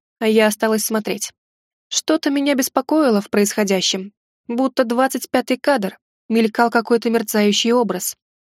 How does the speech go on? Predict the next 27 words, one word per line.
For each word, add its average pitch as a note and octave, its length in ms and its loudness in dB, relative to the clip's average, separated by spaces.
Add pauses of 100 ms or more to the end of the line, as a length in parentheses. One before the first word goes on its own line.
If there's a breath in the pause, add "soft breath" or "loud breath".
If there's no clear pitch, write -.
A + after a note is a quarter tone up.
(140)
По A3 120 2
коже G#3 380 0
поползли G#3+ 460 0
мурашки, A3 500 -2 (220)
предсказывая G3+ 680 0
приближение G3 680 0
паранормальной G#3+ 680 0
сущности, G3+ 600 -6 (260)
но A#3+ 120 0
в - 80 -6
поле A#3 240 4
зрения A#3 420 2
так A3 200 0
ничего A3 380 2
и G#3+ 80 4
не A3 100 0
появилось. G#3+ 680 -2 (640)
«В - 100 -14
целом C4+ 340 4
картина A3 400 2
ясна», F#3+ 400 0 (320)
произнес G#3 500 2
Марк, A#3 240 0
доставая G#3 480 0
из G3 120 0
папки G#3+ 280 -4
документы. G3+ 640 -4